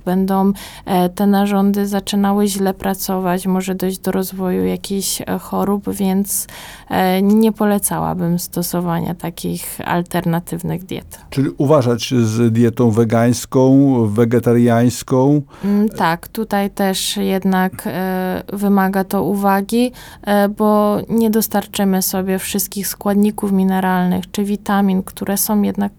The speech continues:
Speaker 1: potrzebne naszemu organizmowi, e, tylko i wyłącznie produktami pochodzenia roślinnego.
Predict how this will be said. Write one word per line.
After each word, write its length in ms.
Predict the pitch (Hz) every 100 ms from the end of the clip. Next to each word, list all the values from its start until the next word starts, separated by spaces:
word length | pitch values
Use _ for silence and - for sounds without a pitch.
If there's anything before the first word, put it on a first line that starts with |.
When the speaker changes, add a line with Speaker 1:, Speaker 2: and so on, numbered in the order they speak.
| -
Speaker 1:
potrzebne 540 | 262 254 202 185 185
naszemu 400 | 185 185 196 196
organizmowi, 920 | 190 196 196 196 196 202 196 208 240 240 - - -
e, 180 | 202
tylko 400 | 196 - 208 208
i 80 | 196
wyłącznie 520 | 190 190 185 190 196
produktami 720 | 190 - 185 175 - 185 180
pochodzenia 540 | 180 185 190 185 180 180
roślinnego. 840 | 180 - - 185 175 170 - -